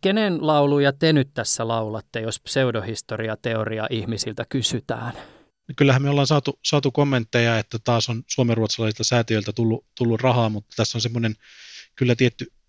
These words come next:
Speaker 2: ironia, että Emil Aaltosen säätiö, joka meitä rahoittaa, on kaikista säätiöistä fennomaanisimmasta perinteestä, eli itse asiassa tutkimusryhmässä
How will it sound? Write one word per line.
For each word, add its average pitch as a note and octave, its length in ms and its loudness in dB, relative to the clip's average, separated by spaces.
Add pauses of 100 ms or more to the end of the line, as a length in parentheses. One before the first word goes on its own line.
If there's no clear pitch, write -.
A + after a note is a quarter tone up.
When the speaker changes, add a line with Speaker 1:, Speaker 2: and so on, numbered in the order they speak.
Speaker 2:
ironia, A#2+ 540 4
että A2 240 -6
Emil A#2+ 200 -2
Aaltosen A#2 380 0
säätiö, A2 340 -2
joka G#2+ 160 -4
meitä A2 240 -4
rahoittaa, A2+ 680 0
on G#2+ 300 -6
kaikista A2 400 -2
säätiöistä A2 720 0 (420)
fennomaanisimmasta A2 840 -2
perinteestä, G#2+ 600 -2
eli G#2 100 -10
itse G2+ 100 -10
asiassa - 160 -10
tutkimusryhmässä B2 1700 0